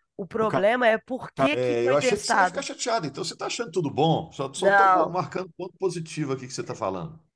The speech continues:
Speaker 1: Não, mas é por isso. O problema é por que que o Galo foi testado dessa maneira agora. E isso eu acho, eu acho um absurdo, Rogério. É, a gente tem, a gente tem hoje, lá no, no G E ponto com, se você for olhar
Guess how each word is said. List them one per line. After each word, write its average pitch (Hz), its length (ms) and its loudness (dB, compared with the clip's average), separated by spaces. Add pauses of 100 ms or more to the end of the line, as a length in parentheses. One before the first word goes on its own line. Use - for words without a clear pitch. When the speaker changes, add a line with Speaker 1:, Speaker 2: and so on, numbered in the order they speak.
(120)
Speaker 1:
Não, 233 300 2
mas 214 220 -2
é 220 60 -4
por 240 220 -8
isso. 220 280 -8
O - 20 -16
problema 233 480 2
é 262 60 4
por - 400 -8
que 330 200 0
que 339 120 -6
o 302 40 -4
Galo 254 240 4
foi 247 180 -2
testado 233 460 -2
dessa 220 240 -8
maneira 196 400 -2
agora. 151 400 -4 (440)
E 226 200 -4
isso 254 200 -4
eu 226 80 4
acho, 220 340 4 (340)
eu 160 160 6
acho 208 240 4
um 226 40 -2
absurdo, 175 480 -8
Rogério. 165 360 -2 (340)
É, 180 100 2
a 180 80 6
gente 202 260 -6
tem, 220 640 -6 (560)
a 190 100 2
gente 208 300 -2
tem 220 320 -2
hoje, 202 520 0 (160)
lá 208 240 4
no, 196 560 2 (440)
no 202 160 -2
G 190 120 2
E 196 200 10
ponto 196 260 -2
com, 226 220 -2
se - 80 -8
você 214 80 -4
for 220 160 -2
olhar 196 360 4